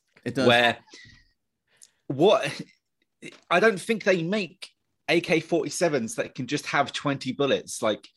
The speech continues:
Speaker 2: thirty bullets is the standard for most automatic rifles, and they just artificially chop away your bullet count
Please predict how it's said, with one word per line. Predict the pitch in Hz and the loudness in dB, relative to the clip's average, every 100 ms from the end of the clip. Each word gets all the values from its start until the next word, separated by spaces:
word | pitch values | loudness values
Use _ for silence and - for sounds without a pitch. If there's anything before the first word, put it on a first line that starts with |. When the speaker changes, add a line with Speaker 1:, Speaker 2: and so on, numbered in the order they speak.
| _ _ | _ _
Speaker 2:
thirty | - 151 160 151 | 0 2 2 2
bullets | 156 143 104 - 120 | 2 2 0 -4 -10
is | 104 | -6
the | 117 113 | -4 -4
standard | 113 - 131 120 107 | -2 0 0 0 -2
for | - 107 107 | 0 0 2
most | 127 127 - _ - | 0 -2 -4 _ -4
automatic | 123 104 104 - | -2 -2 -6 0
rifles, | 113 110 104 95 | 0 0 -2 -4
and | 92 104 | -6 -6
they | 101 | -6
just | 101 - - - _ - | -6 -10 -12 -20 _ 0
artificially | 139 - - 139 - 110 | 0 0 0 -2 -2 -4
chop | - 127 | -4 -2
away | 117 117 | 2 2
your | 113 101 | 2 -2
bullet | 82 104 - | -4 -4 -4
count | - 101 104 | -6 -6 -6